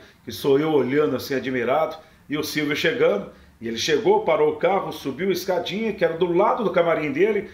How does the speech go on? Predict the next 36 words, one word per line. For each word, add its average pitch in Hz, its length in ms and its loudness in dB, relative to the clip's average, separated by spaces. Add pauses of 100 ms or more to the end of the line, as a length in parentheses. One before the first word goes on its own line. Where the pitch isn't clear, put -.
(200)
olhou 131 260 0
pra 175 160 2
mim, 220 160 0
pra 190 140 2
Carlos 170 300 0
Ives 156 200 0
e 170 60 2
pra 165 100 -4
um 156 60 -2
segurança 160 480 0
que - 20 -12
trabalhava 160 260 2
e - 20 -4
falou 160 120 2
assim: 135 300 -4 (360)
"E - 120 -4
aí, 156 80 2
boa 170 160 2
noite, 185 280 2
tudo 175 140 0
bem 180 140 0
com 180 80 0
vocês? 220 360 2
Como 180 100 -6
é - 20 -6
que - 60 -8
vocês 180 120 0
estão? 135 240 0
Tudo 135 180 -6
bem?" 202 240 0 (220)
<laughs> - 220 -20
"Então 170 140 -4
tá." - 360 -2 (100)
Entrou 135 280 0
pro 151 100 -2
camarim, 156 540 -2